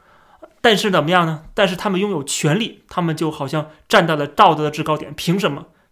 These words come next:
凭什么你是有权利，你说的就是对的，你就是更道德的？啊，当然不是。你越有权力的人，可能越腐败，越龌龊，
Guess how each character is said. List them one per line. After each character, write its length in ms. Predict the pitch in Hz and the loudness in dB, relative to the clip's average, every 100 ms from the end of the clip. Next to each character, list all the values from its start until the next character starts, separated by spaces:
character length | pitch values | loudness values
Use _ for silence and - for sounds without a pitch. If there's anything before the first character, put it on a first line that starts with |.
| _ | _
凭 180 | - 220 | -2 0
什 100 | 254 | 2
么 120 | 226 | 2
你 200 | 202 143 | 2 0
是 140 | 135 180 | 0 0
有 140 | 143 | 0
权 280 | 139 165 160 | 0 0 0
利， 200 | 226 - - | 0 -6 -10
你 120 | 170 | -8
说 160 | 135 175 | -4 -2
的 60 | 165 | 0
就 100 | 160 | -2
是 60 | |
对 240 | 156 220 156 | 0 0 0
的， 140 | 135 - - | -2 -12 -8
你 100 | 160 | -4
就 140 | 139 | -2
是 160 | 165 165 | -2 -4
更 300 | - - 170 | -4 -2 2
道 180 | 190 170 | 4 4
德 160 | 143 | 2
的？ 160 | 135 135 - _ _ | -4 -6 -14 _ _
啊， 80 | - | -8
当 140 | - 285 | 0 4
然 100 | 285 | 4
不 120 | 160 | 2
是。 260 | - 147 - - - | -4 -8 -10 -10 -2
你 80 | |
越 100 | 262 | 6
有 120 | 349 208 | 8 8
权 220 | - 196 | 6 2
力 80 | 208 | 4
的 60 | |
人， 180 | 165 170 | 2 0
可 80 | 170 | 0
能 100 | 160 | 0
越 220 | 233 294 | 4 4
腐 180 | - 147 | 4 -2
败， 280 | 165 147 - - _ | -2 -2 -6 -20 _
越 160 | 330 269 | 4 6
龌 240 | 196 185 | 8 6
龊， 280 | 147 165 - | 4 -2 -8